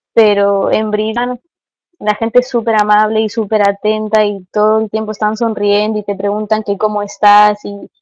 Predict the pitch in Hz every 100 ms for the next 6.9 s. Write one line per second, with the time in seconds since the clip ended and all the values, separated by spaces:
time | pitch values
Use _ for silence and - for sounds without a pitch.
0 | _ _ 208 214 208 202 220 220 208 220
1 | 214 220 220 220 233 214 226 220 220 214
2 | 208 202 185 - 214 220 - 208 196 202
3 | 214 208 185 190 208 196 196 - 208 190
4 | - - 233 254 254 _ 214 208 208 208
5 | 196 202 - _ - 208 202 214 220 -
6 | - 233 214 - 214 220 208 208